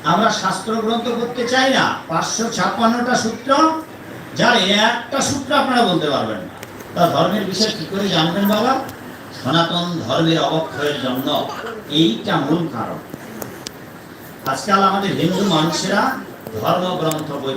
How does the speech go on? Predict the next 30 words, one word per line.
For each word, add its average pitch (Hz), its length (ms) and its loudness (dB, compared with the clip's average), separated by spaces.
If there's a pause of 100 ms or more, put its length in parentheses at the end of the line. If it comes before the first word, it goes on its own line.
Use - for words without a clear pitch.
(140)
পড়বে 139 260 -2
না, 95 140 -6 (540)
কেননা 196 360 4 (120)
তাদের 175 220 -2 (120)
সময় 160 300 2
নেই, 160 300 2 (880)
এক। - 80 2 (680)
দুই, 196 240 4 (760)
তারা - 260 4 (240)
এই 165 120 -2 (140)
বই 214 180 6 (480)
গ্রন্থ 214 360 2
সংগ্রহ 175 400 0
করবে 113 320 -4
না। 95 120 -6 (540)
তাছাড়া 226 320 4
অনেকে 226 280 2
গ্রন্থের 220 380 4
নামই 254 360 4
জানে 277 260 4
না, - 120 0 (720)
অনেকে 214 220 4
নামই 240 240 6
শুনে 269 220 4
নেই 269 140 4
বেদান্ত 247 380 4
সূত্র - 260 -2 (100)
কাকে 208 320 4
বলে, 226 260 4 (420)
আর 190 140 4